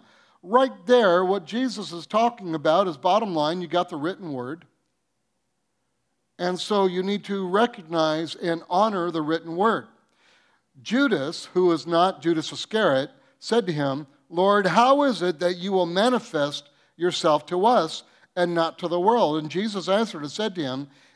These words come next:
If anyone loves me, he will keep my word, and my Father will love him, and we will come to him and make our home with him. He who does not love me does not keep my words, and the word which you hear is not mine, but the Father's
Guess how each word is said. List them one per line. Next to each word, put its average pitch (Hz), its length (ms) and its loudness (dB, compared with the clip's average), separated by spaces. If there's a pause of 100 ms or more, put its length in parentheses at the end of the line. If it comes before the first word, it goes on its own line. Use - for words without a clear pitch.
If 175 200 -2
anyone 247 380 2
loves 214 300 2
me, 220 240 0
he 190 100 -2
will 180 160 -4
keep 226 260 -10
my 214 200 -2
word, 143 400 -4 (360)
and 160 120 -2
my 175 160 2
Father 208 340 4
will 175 180 0
love 208 260 2
him, 135 440 -6 (340)
and 190 240 0
we 233 140 0
will 220 160 2
come 277 320 0
to 240 100 0
him 165 240 -2
and 165 140 -4
make 208 240 0
our 175 140 2
home 190 320 -2
with 214 180 -2
him. 127 260 -8 (600)
He 247 140 0
who 247 100 2
does 196 240 0
not 208 200 4
love 226 320 4
me 170 200 -4
does 165 260 0
not 180 240 -2
keep 240 220 -4
my 170 180 -4
words, 143 520 -6 (400)
and 185 100 0
the 190 80 -2
word 202 280 2
which 190 320 -2
you 180 100 -8
hear 165 680 0 (260)
is 170 220 -2
not 185 260 4
mine, 190 400 2
but 165 160 -2
the 165 80 -8
Father's 165 640 2